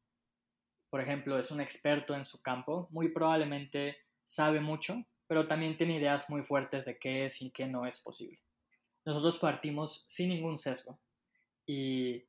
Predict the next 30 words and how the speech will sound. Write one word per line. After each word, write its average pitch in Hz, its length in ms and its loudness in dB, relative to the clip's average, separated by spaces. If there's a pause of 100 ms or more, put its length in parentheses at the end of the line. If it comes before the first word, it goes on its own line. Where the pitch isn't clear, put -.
(380)
eso 147 540 2
nos 139 220 -4
jugaba 143 400 2
para 127 160 2
bien 160 360 -2
en 143 100 -4
algunas 135 380 -2
cosas, - 380 -2
como 127 280 -2
el 123 120 -2
pensar 135 460 -2
que 143 100 -2
algo 135 300 0
que 135 120 -4
otros 131 380 -4 (200)
creían 135 420 0
que 135 80 -4
era 135 80 -2
imposible 131 720 -4 (640)
hacerlo 139 420 2
realidad, 127 480 -2 (500)
como 143 320 2
también 139 680 -2 (600)
el 131 720 -4 (280)
a 151 100 0
veces 165 680 2 (920)
toparnos 143 520 0
contra 143 380 -4
pared 139 320 4 (200)
o 135 480 2